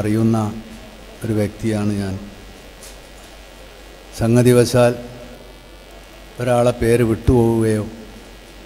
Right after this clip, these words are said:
അല്ലെങ്കിൽ സംസാരിക്കുന്നതിൻ്റെ ഉള്ളിൽ ബാക്കിലേക്ക് തിരിഞ്ഞു നോക്കുകയോ ചെയ്യേണ്ട ഒരു ഗതികേടുണ്ടാവരുത് എന്നുള്ള നിലക്കാണ് ഞാൻ ആരെയും പേര്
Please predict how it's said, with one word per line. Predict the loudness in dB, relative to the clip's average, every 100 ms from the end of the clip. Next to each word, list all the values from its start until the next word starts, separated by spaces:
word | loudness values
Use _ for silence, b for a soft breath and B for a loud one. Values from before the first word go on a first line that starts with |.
| -20 -20 -20 -20 -20 -18 -8
അല്ലെങ്കിൽ | -2 2 2 2 2
സംസാരിക്കുന്നതിൻ്റെ | 4 6 6 6 4 4 4 4 2 2 0 -2 -12 -20 -20 -20 -20 -20 -20 -12 -6
ഉള്ളിൽ | -2 -2 -2 -6 -14 -20 -20 -20 -20 -20 -20 -20 -20 -20 -2
ബാക്കിലേക്ക് | 4 4 4 6 6 4 0
തിരിഞ്ഞു | 0 0 0
നോക്കുകയോ | 0 0 0 2 2 2 2
ചെയ്യേണ്ട | 0 2 2 2 0 -4 -18 -20 -12 -6
ഒരു | -2 0
ഗതികേടുണ്ടാവരുത് | 0 2 2 4 4 6 6 6 4 4 0 0 0
എന്നുള്ള | 2 2 0
നിലക്കാണ് | -2 -2 -2 -4 -4 -8 -14 -20 -14 -6
ഞാൻ | -4 -2
ആരെയും | -2 -2 -2 -6 -10 -18 -14 -6
പേര് | 0 0 0